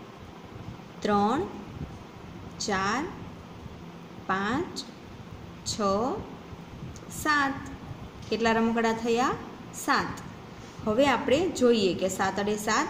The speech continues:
કેવી રીતે લખવાનો છે. જો, આ મીંડું વાળીને અર્ધગોળ, મીંડું વાળીને અર્ધગોળ કરી દેવાનું. બની ગયો સાતડે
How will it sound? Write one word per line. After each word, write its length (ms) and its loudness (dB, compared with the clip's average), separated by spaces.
કેવી 240 10
રીતે 240 4
લખવાનો 480 0
છે. 240 -4
જો, 160 2
આ 120 2
મીંડું 400 4
વાળીને 720 4
અર્ધગોળ, 720 8
મીંડું 340 6
વાળીને 420 6
અર્ધગોળ 520 8
કરી 260 4
દેવાનું. 500 4
બની 220 4
ગયો 240 6
સાતડે 720 2